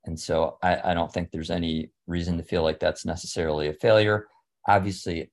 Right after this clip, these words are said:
I try to wean everybody off of the res-, uh, uh, that I've done the procedure on, off of alpha blockers especially. Um, and I do succeed the great majority of the time. And, and some of the patients are on double dose tamsulosin.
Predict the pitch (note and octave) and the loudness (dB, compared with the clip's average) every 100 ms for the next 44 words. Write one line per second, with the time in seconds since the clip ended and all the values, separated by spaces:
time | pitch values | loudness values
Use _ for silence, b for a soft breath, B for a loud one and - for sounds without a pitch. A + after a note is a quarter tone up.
0 | - F2+ F2+ - G#2 F#2+ G2+ F#2 G2 G2 | -2 -2 0 0 6 6 6 4 2 0
1 | F#2+ F2+ F#2 F2+ F2+ F2+ F#2 - _ _ | -2 0 0 2 2 0 -4 -10 _ _
2 | - F2 - F#2 F#2+ G2 F2+ F2 F2 - | 0 0 0 -10 -4 -2 0 -2 -4 -6
3 | F#2 - F2 E2 - F2 E2 D#2+ F2 F#2+ | -6 0 2 2 2 2 2 0 0 0
4 | F#2 - - G2 G2+ G2+ G2+ A2 A2 - | -2 -6 -6 -4 -2 0 0 0 -4 -12
5 | _ _ _ _ _ _ - - - F#2 | _ _ _ _ _ _ -20 -12 -6 -4
6 | - G2+ G#2 A2 G#2 G2+ G#2+ G#2 G#2 F#2+ | 0 4 4 2 2 4 4 0 -2 -2
7 | G#2+ G#2 A2+ A2 A#2 A2+ B B B B | 0 0 0 0 0 -2 B B B B
8 | - F2+ F2+ F#2 F#2 F#2 F#2+ - F#2+ G2 | -4 0 2 2 2 2 0 -2 -2 0
9 | F#2 G2 G2 F#2+ G2 - - G#2 F#2+ F#2 | 0 2 2 0 -2 -6 -4 -2 0 0
10 | F2+ F2 D#2+ E2+ E2 D#2+ D#2 F2 D#2+ D#2 | 0 0 -4 -2 -2 -4 -4 -2 0 0
11 | E2 D#2+ - F2 E2 - - G2+ G#2+ G2+ | -4 -6 -4 -2 -4 -6 -2 2 2 2
12 | G#2+ G2+ G#2+ G2 F2 E2+ E2 E2 F2+ F#2 | 0 0 -2 0 0 0 2 4 4 4
13 | G#2 F#2+ - G2 G2 F#2+ G2 F#2+ - A#2+ | 2 2 -4 -4 -4 0 2 2 2 0
14 | A#2+ | 0